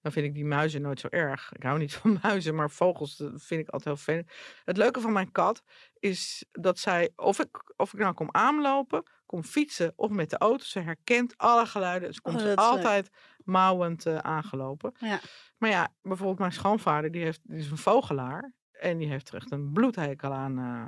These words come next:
Speaker 1: katten. Want die heeft zoiets van, ja, die zorgen ervoor dat die vogelpopulatie enorm, eh, omlaag gaat.
Speaker 2: Ja, ja, ja.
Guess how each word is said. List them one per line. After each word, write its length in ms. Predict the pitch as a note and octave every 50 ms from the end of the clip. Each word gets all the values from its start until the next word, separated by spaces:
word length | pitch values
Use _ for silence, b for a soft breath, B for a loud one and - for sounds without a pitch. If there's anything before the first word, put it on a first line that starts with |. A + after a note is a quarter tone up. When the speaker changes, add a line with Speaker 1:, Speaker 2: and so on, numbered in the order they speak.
| C#3 -
Speaker 1:
katten. 340 | - D3+ C3 - - F3 F#3+ B B B B
Want 160 | - F3+ G#3+
die 100 | - A#3+
heeft 120 | F#3+ D3+ -
zoiets 280 | - - D3 C#3 - -
van, 100 | A#3 G#3+
ja, 200 | E3 C#3 C3 D#3 b b b b
die 100 | - G3
zorgen 400 | G3+ - E3+ D#3 C#3+ C#3 - D#3
ervoor 300 | D3+ D3+ - - E3 D#3+
dat 120 | D#3 E3 D#3
die 120 | - F#3
vogelpopulatie 1000 | - - A3 B3+ A#3+ B3 A#3 - A#3+ A3 G#3+ - G#3 G3+ F#3+ F3+ F3+ - - -
enorm, 480 | - E3+ E3+ E3+ D#3+ D#3 D3+ C#3+ C#3+ C#3+
eh, 200 | C3+ C3 C3 B2+ -
omlaag 360 | - D3+ C#3+ C3+ B2+ A#2+ C3 - -
gaat. 100 | - - C3 -
Speaker 2:
Ja, 280 | G#3+ G#3 A#3 B3+ C4
ja, 80 | A3+ G3
ja. 140 | F#3+ G3+